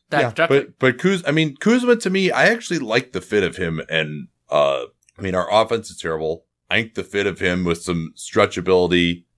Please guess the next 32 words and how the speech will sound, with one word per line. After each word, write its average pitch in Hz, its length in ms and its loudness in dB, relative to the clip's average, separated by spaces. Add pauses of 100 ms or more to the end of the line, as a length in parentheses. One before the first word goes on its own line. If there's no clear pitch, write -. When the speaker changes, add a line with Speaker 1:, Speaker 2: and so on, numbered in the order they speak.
Speaker 2:
with 90 360 -4 (120)
Barrett 95 540 2
and 87 340 -2
with 78 160 -10
Mitchell 82 220 -6
Robinson 80 460 -2
isn't 73 240 -12
that 71 180 -6
bad. 73 380 0 (280)
Speaker 1:
To 202 80 -6
me, 196 220 -2
just 175 280 -6
getting 170 280 0
another 147 320 -6
guy 143 280 0
who's, 139 340 -10 (220)
who, 131 400 -2
<sighs> - 1040 -10
I 156 80 -8
mean, 170 120 0
maybe 180 200 2
it's 170 140 -4
also 147 260 -4
'cause 135 160 -6
I'm 127 180 -2
lower 127 200 0
on 123 120 -4
Kuzma 123 300 -6
than 131 140 0
most 131 180 -2
people. 147 380 -2 (180)
Um, 113 500 -6